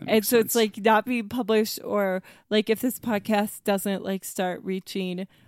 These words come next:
Speaker 1: a <laughs> bunch of people.
Speaker 2: How many is a bunch?
Speaker 1: <laughs> I don't know.
Speaker 2: More than ten?
Speaker 1: Like, a hundred? <laughs>
Speaker 2: <laughs> Okay.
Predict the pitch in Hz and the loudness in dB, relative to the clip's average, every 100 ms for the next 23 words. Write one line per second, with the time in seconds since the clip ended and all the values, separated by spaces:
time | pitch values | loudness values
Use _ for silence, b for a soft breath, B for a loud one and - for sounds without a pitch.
0 | b - - 220 - - 220 - 226 - | b -4 0 2 2 0 -2 -2 -4 -2
1 | 262 262 - 131 143 139 156 127 123 - | -2 -2 2 4 6 4 2 2 2 -2
2 | - - 508 - - 494 508 508 508 494 | -6 -8 -4 -4 -2 0 2 4 4 2
3 | 453 - 120 117 135 139 139 160 180 190 | 0 4 4 6 4 4 2 6 6 6
4 | 269 269 269 294 403 403 - 285 285 - | 6 2 4 4 6 4 4 2 2 0
5 | 113 - 127 160 135 135 | 0 0 0 -4 -4 -6